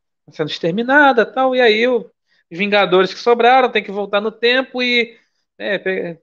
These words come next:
é, resgatar as joias do infinito pra aí evitar aquele, que acontecesse aquilo lá, né?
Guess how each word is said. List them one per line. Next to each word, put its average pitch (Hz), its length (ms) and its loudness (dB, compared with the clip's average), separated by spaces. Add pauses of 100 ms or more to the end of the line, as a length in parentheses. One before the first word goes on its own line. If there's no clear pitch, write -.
é, 180 160 0
resgatar 175 440 0
as 160 80 0
joias 180 220 2
do 190 60 -4
infinito 247 680 -2
pra 240 500 0 (1400)
aí 220 380 -10 (800)
evitar 196 680 0
aquele, 202 260 -6 (760)
que 180 60 -20
acontecesse 185 640 -4
aquilo 220 200 -10
lá, 156 200 2
né? 156 200 -8